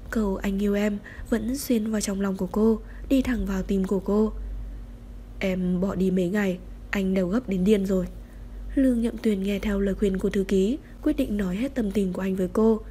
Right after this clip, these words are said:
Hành động này, mặc dù anh rất không quen, nhưng cẩn thận nhớ tới,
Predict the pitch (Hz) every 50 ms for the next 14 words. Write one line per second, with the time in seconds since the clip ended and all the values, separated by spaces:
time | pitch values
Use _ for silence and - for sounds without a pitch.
0 | - - - - - - - - - - 254 214 196 214 214 214 202 202 202 202
1 | 196 - - - - - 294 277 254 254 262 240 214 - 208 208 196 190 196 262
2 | 277 - 247 214 196 - 226 226 220 214 - - - - - - - - - 277
3 | 262 240 233 233 240 233 208 190 208 190 190 196 190 190 190 185 190 196 233 311